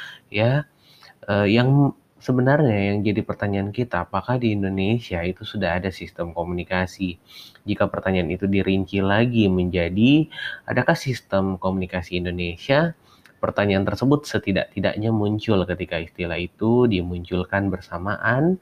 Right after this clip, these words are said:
dengan dikeluarkannya Surat Keputusan Menteri Pendidikan dan Kebudayaan Republik Indonesia, Republik Indonesia di nomor kosong dua dua tiga garing U garing seribu sembilan ratus sembilan puluh lima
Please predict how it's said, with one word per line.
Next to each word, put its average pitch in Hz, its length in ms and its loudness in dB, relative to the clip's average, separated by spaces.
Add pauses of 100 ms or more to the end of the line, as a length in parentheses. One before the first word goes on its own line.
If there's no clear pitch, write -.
(380)
dengan 127 160 0
dikeluarkannya 110 880 0
Surat 131 320 -2
Keputusan 113 720 -2
Menteri 92 480 -2
Pendidikan 98 640 -2
dan 90 240 -4
Kebudayaan 87 640 -4
Republik 90 560 -8
Indonesia, 101 800 -2 (560)
Republik 107 480 -2
Indonesia 127 800 0
di 101 560 2
nomor 101 480 -2 (640)
kosong 107 480 0
dua 95 560 2
dua 98 320 -2
tiga 101 400 -2
garing 92 480 -4
U 117 240 2
garing 92 400 -4
seribu 95 400 -6
sembilan 98 320 -4
ratus 113 320 -4
sembilan 113 320 0
puluh 117 240 2
lima 110 240 2